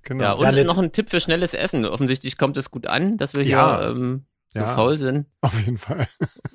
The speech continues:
Speaker 1: Genau.
Speaker 2: Ja, danke.
Speaker 1: Ja, da, vielen Dank, lieber Corvin. Sehr gut. Ähm, genau, wir haben noch Grüße, nämlich der Marcel grüßt Nina.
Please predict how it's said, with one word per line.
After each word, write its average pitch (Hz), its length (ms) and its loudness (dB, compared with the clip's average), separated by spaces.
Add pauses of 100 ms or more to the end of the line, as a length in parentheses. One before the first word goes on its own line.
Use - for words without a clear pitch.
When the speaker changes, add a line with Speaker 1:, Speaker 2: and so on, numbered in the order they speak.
(800)
Speaker 1:
Genau. 170 280 4
Speaker 2:
Ja, 95 340 -2
danke. 127 380 -4
Speaker 1:
Ja, 117 300 4
da, 160 120 -6
vielen 208 300 2
Dank, 185 240 4
lieber 156 220 2
Corvin. 113 500 -6
Sehr - 220 -6
gut. 58 140 -10 (760)
Ähm, 135 440 4
genau, 175 260 6
wir 156 100 6
haben 165 80 4
noch 165 140 4
Grüße, 147 680 2
nämlich 143 280 -2
der 147 100 0
Marcel 143 680 2 (100)
grüßt 139 440 -2
Nina. 139 640 2